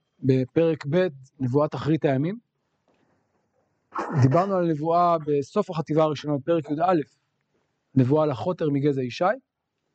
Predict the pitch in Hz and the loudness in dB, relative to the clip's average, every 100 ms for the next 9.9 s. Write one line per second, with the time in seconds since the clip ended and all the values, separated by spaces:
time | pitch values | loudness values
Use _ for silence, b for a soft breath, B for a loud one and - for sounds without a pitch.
0 | _ _ _ _ _ _ 143 151 170 254 | _ _ _ _ _ _ 2 2 2 0
1 | 247 220 202 180 160 190 208 208 202 _ | -2 -2 -4 -4 -4 0 0 0 -4 _
2 | _ _ 147 156 160 160 - _ - 202 | _ _ 0 2 2 0 -4 _ -2 -2
3 | 175 147 123 151 151 - 120 127 160 160 | 0 -2 -2 -2 -2 -2 -6 -2 0 0
4 | 147 - - 160 214 208 185 135 - 147 | -2 -8 -8 -2 0 0 -2 -8 -10 -4
5 | 254 240 - 165 147 180 180 165 147 156 | -2 -2 -6 -8 0 0 0 -2 -2 0
6 | 165 165 160 _ _ _ _ _ _ - | 2 0 -4 _ _ _ _ _ _ 0
7 | 139 143 143 147 - 196 156 165 151 - | 2 2 0 -4 0 0 2 0 0 -4
8 | 127 170 156 160 151 170 151 151 - _ | -2 -2 -2 -2 0 0 0 -2 -4 _
9 | _ _ _ - 131 147 135 123 - | _ _ _ -10 0 0 0 -6 -14